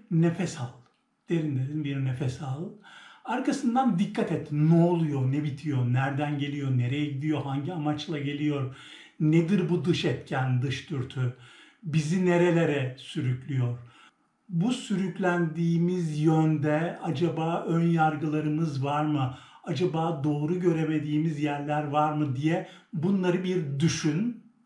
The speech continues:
Hatta ve hatta sonrasında bu sonuçların,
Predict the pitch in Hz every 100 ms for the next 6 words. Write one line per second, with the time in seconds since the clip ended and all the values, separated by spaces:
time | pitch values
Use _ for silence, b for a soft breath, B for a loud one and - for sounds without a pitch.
0 | _ _ B B B B B - 208 254
1 | 269 190 127 131 - 143 147 170 165 185
2 | - 180 151 170 185 139 151 269 269 214
3 | 175 - - 151 131 131 160